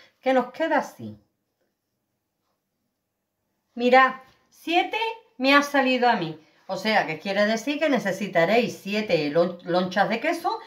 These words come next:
y siete lonchitas de jamón serrano, ¿vale? Para nuestros filetitos de pollo.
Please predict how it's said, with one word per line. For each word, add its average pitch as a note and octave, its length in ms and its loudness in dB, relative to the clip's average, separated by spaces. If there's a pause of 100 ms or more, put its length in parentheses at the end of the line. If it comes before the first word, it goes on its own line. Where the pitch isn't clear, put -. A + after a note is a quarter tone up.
(160)
y F#3+ 80 -14
siete G#3 560 0
lonchitas G#3+ 560 -2
de G3 100 -4
jamón E3+ 260 -4
serrano, A#2+ 520 -6
¿vale? C4 280 0 (220)
Para E3 140 -4
nuestros C#3 760 -6
filetitos E3 540 -4
de F3 80 4
pollo. A2+ 360 -10